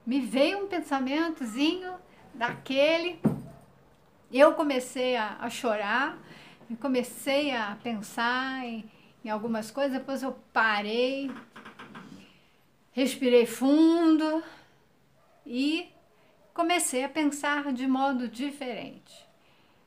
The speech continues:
né? O que que estava me fazendo, ah, me conduzir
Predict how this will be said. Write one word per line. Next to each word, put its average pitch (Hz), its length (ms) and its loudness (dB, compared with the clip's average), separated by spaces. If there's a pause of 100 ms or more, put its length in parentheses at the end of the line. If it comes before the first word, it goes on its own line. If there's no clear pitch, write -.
(280)
né? 214 180 -14
O 226 60 -10
que 349 200 -2
que - 80 -10
estava 262 440 2
me 247 160 0
fazendo, 240 1120 -4 (400)
ah, - 320 -18 (160)
me 226 180 -4
conduzir 277 840 2